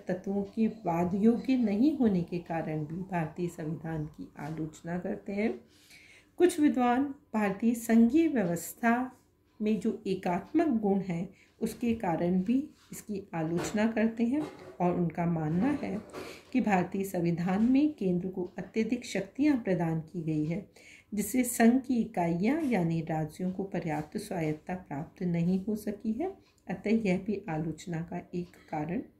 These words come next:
बना है। भारतीय संविधान का अत्यधिक विस्तृत होना भी इसकी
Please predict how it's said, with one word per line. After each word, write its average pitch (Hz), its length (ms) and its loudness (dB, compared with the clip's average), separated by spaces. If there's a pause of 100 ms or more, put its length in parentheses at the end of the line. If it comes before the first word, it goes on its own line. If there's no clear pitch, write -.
(100)
बना 147 220 -2
है। 170 320 -10 (1800)
भारतीय 220 400 6
संविधान 247 580 4
का 277 140 2
अत्यधिक 226 720 2 (140)
विस्तृत 330 600 0
होना 269 280 4
भी 285 160 6
इसकी - 440 -4